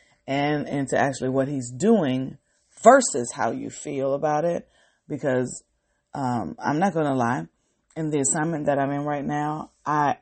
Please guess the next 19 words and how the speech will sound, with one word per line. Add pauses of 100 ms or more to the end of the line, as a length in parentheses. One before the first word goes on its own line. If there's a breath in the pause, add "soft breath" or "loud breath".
it
is
almost
torture
on
myself
to
pull
myself
away
from
my
family
for
three
to
four (120)
full
days